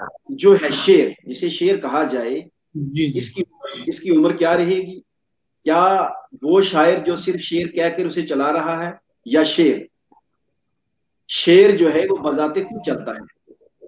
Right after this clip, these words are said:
Speaker 1: यानी अगर मीर का कोई शेर आप कोट कर लें कि पंखड़ी एक गुलाब की सी या नाज की उसके लब की क्या कहिए,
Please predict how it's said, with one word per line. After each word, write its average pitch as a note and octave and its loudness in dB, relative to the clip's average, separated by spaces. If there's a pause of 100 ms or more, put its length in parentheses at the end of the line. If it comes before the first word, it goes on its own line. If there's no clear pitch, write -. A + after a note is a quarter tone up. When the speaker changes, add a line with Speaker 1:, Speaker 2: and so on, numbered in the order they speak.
(180)
Speaker 1:
यानी G3+ -4
अगर F3 -2
मीर F3+ 0
का G3+ 4
कोई F#3+ 2
शेर F#3 2
आप D#3 -2
कोट C#3 -4
कर C3+ -4
लें B2+ -6 (800)
कि E3 4 (880)
पंखड़ी D#3+ 0 (340)
एक - -6
गुलाब - 0
की D#3 4
सी C#3+ -2
या C#3 -2
नाज C3+ 2
की E3+ -2
उसके E3 2
लब C3+ 2
की F#3 -6
क्या F3 -2
कहिए, B2 0